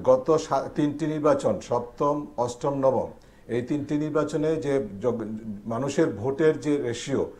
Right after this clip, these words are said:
সেটার প্রতিফলন ঘটিয়ে এই বি-, এই, আহ, দশ জনের কম্পোজিশনটা হতে পারে। এবং এক্ষেত্রে, উভয় ক্ষেত্রে আমরা যেটা বলছি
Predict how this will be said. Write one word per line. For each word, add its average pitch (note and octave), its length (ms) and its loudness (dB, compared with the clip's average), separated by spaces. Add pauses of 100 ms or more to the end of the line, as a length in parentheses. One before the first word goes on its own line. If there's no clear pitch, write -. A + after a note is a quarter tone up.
(200)
সেটার D3+ 280 4
প্রতিফলন D3 560 -2
ঘটিয়ে D3+ 420 0 (240)
এই A#2+ 140 0
বি-, A#2 200 -4
এই, B2+ 280 -2
আহ, A#2+ 320 2
দশ B2 320 2
জনের C3 160 -2
কম্পোজিশনটা B2 560 -2
হতে G#2+ 180 -4
পারে। F2+ 220 -2 (280)
এবং B2 240 -2
এক্ষেত্রে, E3+ 480 0
উভয় F3 440 6
ক্ষেত্রে E3 340 0
আমরা C#3 180 0
যেটা C#3 200 -4
বলছি C3+ 500 -2